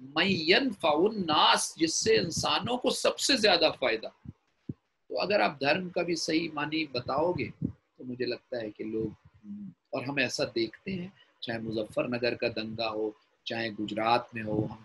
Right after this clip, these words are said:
तो अकेले पहुंचते हैं दो चार लोगों को लेके। बक-, अ, बक्सा में जब ये बोडो मुसलमान riot हुआ, अ, तो मुझ पे, मुझ, हमें,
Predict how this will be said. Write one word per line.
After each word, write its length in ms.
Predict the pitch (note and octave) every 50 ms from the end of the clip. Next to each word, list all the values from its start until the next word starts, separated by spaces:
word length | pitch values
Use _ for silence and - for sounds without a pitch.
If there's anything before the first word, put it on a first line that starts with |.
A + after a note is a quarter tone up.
| - -
तो 60 | F#3
अकेले 600 | F#3 - _ _ _ - _ - F#3 A3 B3 C4
पहुंचते 540 | B3+ - - F#3 F3+ F3 - - - - D#3+
हैं 260 | C#3 B2+ A#2+ A#2+ - _ - - B2+
दो 80 | C3
चार 300 | B2+ C#3 C3 B2+ B2+ B2+
लोगों 240 | B2 A#2+ A#2 A#2+ B2
को 140 | - - A2+
लेके। 380 | A2 A2 A2 G#2+ - - G2+ G2+ G2 _ _ _ - - - - - _ _ _ _ _ _ _ _ _ _ - C#3+
बक-, 280 | C#3 C#3 - - -
अ, 220 | B2 A#2+ B2 A#2 A2
बक्सा 600 | A2 - D3 D3 - - - - C4 A3 - D3
में 240 | C#3 C#3 F#3 B3 - _ _ _ -
जब 340 | - - A2+ C3+ D3 C#3+ D3
ये 360 | D#3 D#3 D3+ D3+ C#3 A2+ - - B2+
बोडो 360 | B2 C3+ D3+ D#3 F3+ A3 G#3+
मुसलमान 640 | F3+ E3 D3+ - F3 D#3+ D#3 D3 D3+ D3 D3 C#3 A#2+
riot 340 | B2 A#2+ C3 C#3+ C3+ - -
हुआ, 300 | B2 A#2 A#2+ C#3 - A2+ - _ _ _ _ - - G#2 A2+
अ, 220 | A2+ A2+ A2+ A2+ - -
तो 100 | D3+ D3
मुझ 260 | B2+ C3+ D3 D3+ -
पे, 280 | - - G3 - D3 - C#3
मुझ, 200 | C3+ C#3 C#3 C3+
हमें, 360 | B2 C#3 C#3 D3+ F3 F#3